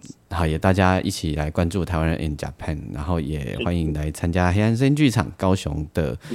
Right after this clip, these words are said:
Speaker 2: 看不见力量，
Speaker 1: 嗯。
Speaker 2: 吼，可以上三元书店的网站。
Speaker 1: 对，对，那个高雄的家亲，高雄的乡亲，乡亲朋友们，
Speaker 2: 嗯。
Speaker 1: <laughs> 到那个，对，对。
Speaker 2: 对。
Speaker 1: 哎，你忘了，我是，其实我是高雄人。
Speaker 2: 有啊，
Speaker 1: 对。
Speaker 2: 你，你，你高雄我知啊，嘿啊。那你，恁高雄这么多热的，我还敢有几个恐怖的，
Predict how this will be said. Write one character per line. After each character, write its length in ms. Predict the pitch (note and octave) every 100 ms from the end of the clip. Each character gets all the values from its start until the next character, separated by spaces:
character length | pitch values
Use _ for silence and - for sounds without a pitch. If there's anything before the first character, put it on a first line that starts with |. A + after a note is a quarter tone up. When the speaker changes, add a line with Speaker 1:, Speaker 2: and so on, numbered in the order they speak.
| G#2+
Speaker 2:
看 160 | - F#2
不 60 | E2+
见 180 | F2+
力 140 | E2 E2+
量， 140 | E2 -
Speaker 1:
嗯。 60 |
Speaker 2:
吼， 160 | E2 - -
可 100 | F2+
以 60 |
上 240 | D#2+ F#2+ D#2+
三 180 | - E2
元 80 |
书 160 | F2+ F2+
店 160 | E2+ A#2+
的 60 |
网 0 |
站。 0 |
Speaker 1:
对， 20 |
对， 20 | -
那 60 |
个 0 |
高 160 | - -
雄 140 | C#3+
的 140 | B2+ B2+
家 200 | C#3 C#3+
亲， 240 | - C3 C3
高 160 | - F3
雄 180 | - A2+
的 140 | A2+
乡 260 | A2+ - D3
亲， 320 | C#3 C3 C3+ -
乡 220 | D#3 -
亲 180 | C#3 C#3+
朋 160 | G#2+
友 100 | A2+
们， 180 | - -
Speaker 2:
嗯。 640 | - - - A#3 F3 F3+ -
Speaker 1:
<laughs> 80 |
到 180 | - D3
那 100 | C#3
个， 160 | A#2 G2+ _ _ _
对， 120 | - A2
对。 160 | G#2 - _ _ _ _ _ _ -
Speaker 2:
对。 160 | - -
Speaker 1:
哎， 120 | C#3+ A3+
你 80 | A#2
忘 160 | C3+ E3
了， 140 | B2+ A2+
我 100 | -
是， 100 | C#3 -
其 100 | -
实 40 | C3+
我 100 | G#2+
是 60 |
高 180 | - G#2+
雄 180 | G2 G2
人。 100 | F#2
Speaker 2:
有 120 | - G#2
啊， 160 | C4 C4 - -
Speaker 1:
对。 100 | G#3
Speaker 2:
你， 180 | -
你， 40 | F3
你 120 | G3+
高 140 | D3
雄 140 | A#2 G#2+
我 120 | C3
知 80 | C3
啊， 280 | C#3+ B2+ A#2+
嘿 80 | A2+
啊。 200 | A2 A2 _ _ _ _ _ _ _ _ _ -
那 100 | A#2
你， 180 | D#3+
恁 200 | E3+ F3+
高 100 | D#3
雄 140 | C3 G#2+
这 80 | C3+
么 60 |
多 100 | B2+
热 60 | C3+
的， 60 |
我 160 | A#2+ D#2+
还 260 | D#2 F2+ A2+
敢 100 | A2+
有 80 | F#2
几 160 | -
个 140 | D#2+ G#2
恐 240 | - F2+
怖 260 | - B1+
的， 100 | -